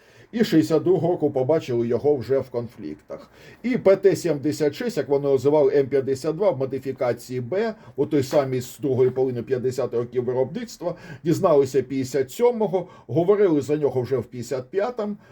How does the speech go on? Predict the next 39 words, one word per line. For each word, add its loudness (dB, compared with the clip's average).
за -2
модифікацію, 0
і -4
в -6
п'ятдесят -2
сьомому 0
побачили 0
його 0
в -6
Германії, -2
в -4
п'ятдесят -8
п'ятому -4
в -4
С -8
Р -4
С -10
Р. -16
А -2
стали 4
робити, 2
в -4
принципі, -6
в -4
п'ятдесят -2
дев'ятому 2
році. 4
Тут -6
мені -6
цікаво, 0
як 6
саме 2
впроваджувалися 0
модифікації, -2
бо 0
до 2
офіційного -2
впровадження -2
модифікації -2